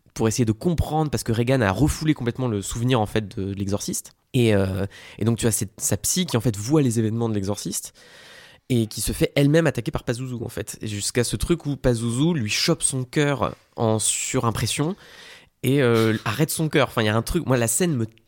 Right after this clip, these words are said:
terrorise parce qu'en plus moi tout ce qui est cardiaque ça me, ah, moi, ça me fait beaucoup de mal. Et là voir sa, la main de Pazuzu qui attrape le cœur de cette femme-là en surimpression, il y a ce truc que je trouve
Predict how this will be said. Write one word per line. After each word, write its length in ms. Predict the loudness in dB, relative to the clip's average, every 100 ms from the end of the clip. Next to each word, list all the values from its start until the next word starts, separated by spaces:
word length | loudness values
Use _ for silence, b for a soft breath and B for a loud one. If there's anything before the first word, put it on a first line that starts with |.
| _
terrorise 560 | 0 4 4 2 -2 -4
parce 160 | -6 -4
qu'en 140 | -4
plus 180 | -4 -4
moi 80 | -4
tout 100 | -6
ce 60 |
qui 80 | -8
est 40 | -6
cardiaque 360 | -6 -6 -8
ça 100 | -4
me, 160 | -2 -2
ah, 100 | -2 -6 _ -8
moi, 60 |
ça 100 | -4
me 320 | -2 0 0
fait 240 | 0 2 0
beaucoup 220 | 0 -4
de 40 |
mal. 160 | -2 -2 B B B -2
Et 60 |
là 100 | 0
voir 220 | 2 2 0
sa, 180 | 0
la 320 | 2 2 2 2
main 200 | 4 2
de 60 |
Pazuzu 360 | 2 -2 -2 -4
qui 120 | 0
attrape 380 | -2 0 -6 -2
le 80 | -4
cœur 280 | 0 0 0
de 60 |
cette 180 | -2 -4
femme-là 360 | -2 0 0 2
en 160 | 0 0
surimpression, 560 | 0 0 2 0 2
il 60 | 2
y 20 |
a 40 |
ce 140 | 0 -2
truc 340 | -2 0 -2
que 120 | -2
je 80 | -8
trouve 180 | -4 -4